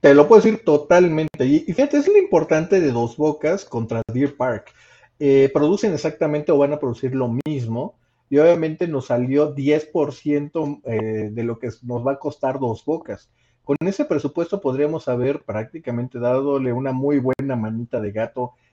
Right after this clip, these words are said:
a las seis refinerías que tenemos al día de hoy, levantarlas probablemente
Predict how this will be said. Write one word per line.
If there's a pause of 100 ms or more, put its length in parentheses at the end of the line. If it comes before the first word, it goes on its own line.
(140)
a
las
seis
refinerías
que
tenemos
al
día
de
hoy,
levantarlas
probablemente